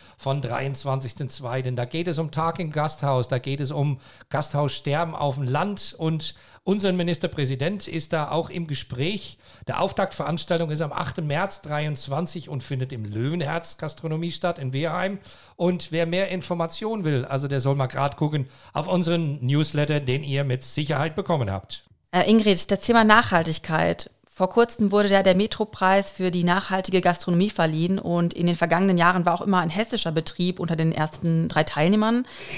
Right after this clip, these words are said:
Speaker 2: Du bist dort unter anderem in der Jury. Ähm, zudem gibt es seit Beginn des Jahres die Mehrwegs-Angebotspflicht.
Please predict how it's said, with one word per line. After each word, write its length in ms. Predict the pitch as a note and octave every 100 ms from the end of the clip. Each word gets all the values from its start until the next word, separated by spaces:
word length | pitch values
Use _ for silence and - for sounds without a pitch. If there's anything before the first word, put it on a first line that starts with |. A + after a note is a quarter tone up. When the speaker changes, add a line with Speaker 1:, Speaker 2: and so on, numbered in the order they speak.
| -
Speaker 2:
Du 80 | -
bist 300 | F3 G#3+ -
dort 180 | G3+ G3
unter 220 | E3+ F3+
anderem 180 | G3+ G#3
in 120 | F#3
der 100 | F3+
Jury. 600 | D#3+ E3+ G#3+ B3 A#3+ A#3+ - -
Ähm, 460 | F#3 F#3 F3+ F#3 F#3
zudem 220 | A3+ A#3
gibt 140 | A#3 A3
es 60 |
seit 200 | F#3+ F#3+
Beginn 280 | F#3+ F3+ A3+
des 200 | A#3 A3
Jahres 260 | F#3 F#3 F#3
die 160 | F#3
Mehrwegs-Angebotspflicht. 1700 | F3+ F3 F#3 G3+ F3+ F#3+ - - E3+ E3 - C#3+ - - - - -